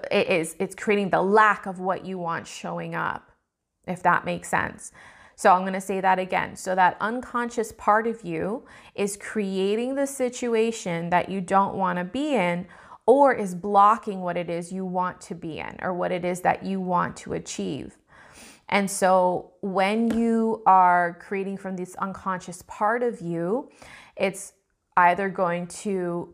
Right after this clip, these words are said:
create more pain and suffering or make it harder on the journey to what it is you want to manifest. And it, whether it manifests or not, you end up blaming yourself and you're really hard on yourself. And to me, you're man-, you're, you're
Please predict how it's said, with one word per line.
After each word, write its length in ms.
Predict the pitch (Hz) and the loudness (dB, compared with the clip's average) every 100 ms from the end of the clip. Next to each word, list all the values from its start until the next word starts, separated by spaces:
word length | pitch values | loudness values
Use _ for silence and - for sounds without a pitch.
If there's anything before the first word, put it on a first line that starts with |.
| - | -18
create 380 | - 214 196 175 | -8 -2 -2 0
more 140 | 185 | -2
pain 220 | 175 196 175 | -2 -4 -6
and 120 | 175 | -4
suffering 520 | 160 170 233 277 302 | -4 -2 -4 -4 -2
or 80 | 160 | 0
make 220 | 170 170 | 0 -2
it 80 | 175 | -6
harder 540 | - - 165 165 180 - | -4 0 2 2 0 2
on 180 | 170 | 0
the 140 | 170 175 | 0 -2
journey 420 | 170 160 170 220 | -4 -6 -6 -6
to 140 | 226 | -6
what 120 | 175 175 | -2 -2
it 140 | 165 | 0
is 220 | 170 170 | -2 -4
you 100 | 170 | -6
want 180 | 165 160 | -4 -4
to 40 | 160 | -4
manifest. 800 | 156 151 196 - 254 302 - - - - - - - | -2 -2 0 2 4 2 -4 -16 -20 -20 -20 -18 -2
And 540 | 196 190 180 180 175 - _ _ _ | 0 2 0 -4 -8 -16 _ _ _
it, 160 | 170 175 | 0 6
whether 380 | 202 208 208 185 | 8 6 4 0
it 100 | 180 | 2
manifests 920 | 180 202 220 208 175 175 - - - - | 2 2 0 2 2 2 -8 -14 -14 -4
or 220 | 180 170 | -4 -2
not, 580 | 185 240 208 175 - - - _ | 2 4 4 2 -2 -12 -20 _
you 120 | 196 - | -6 -4
end 180 | 196 | -2
up 140 | 185 180 | -2 -4
blaming 500 | 180 185 202 196 175 | -4 -2 -2 -2 -4
yourself 400 | 170 - 160 - | -4 0 0 -2
and 80 | 170 | -6
you're 100 | 170 | -4
really 260 | 185 170 | -4 -4
hard 340 | 165 - 170 180 | -6 -4 -2 -2
on 140 | 165 | -4
yourself. 540 | 147 160 143 64 - - - - | -6 -2 2 2 0 -8 -20 -8
And 140 | 202 185 | -6 -2
to 100 | 208 | -2
me, 260 | 220 294 | -2 -2
you're 120 | 311 208 | 0 0
man-, 320 | 190 196 196 | 2 2 0
you're, 340 | 196 190 185 - | -2 0 -2 -8
you're 580 | 185 180 175 170 - | -4 2 2 0 -6